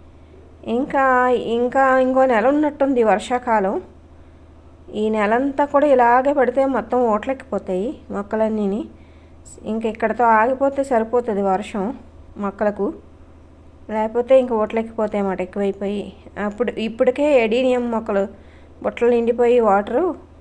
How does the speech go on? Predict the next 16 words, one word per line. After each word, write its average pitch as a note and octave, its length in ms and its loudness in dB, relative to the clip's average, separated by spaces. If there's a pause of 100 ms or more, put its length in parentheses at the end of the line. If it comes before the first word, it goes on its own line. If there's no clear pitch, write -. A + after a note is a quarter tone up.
(1200)
ఆ, A3 140 -6
మధ్యలో G#3+ 420 2
గ్యాప్ A#3+ 300 4
ఇస్తే C4 260 2
వెళ్ళి A#3+ 640 2
కొంచెం A3 360 -2 (460)
పక్కకి A3 400 -8
కుండీలు A3 400 -2
వాల్చడానికి, G#3+ 760 -2
ఏమైనా G3+ 380 -2
చిన్న G3+ 220 -6
చిన్న G#3 240 -4
చే-, G3 260 -4
పనులు G#3 420 -4
చేయడానికి G3+ 300 -2
అవుతుంది, F#3 480 -4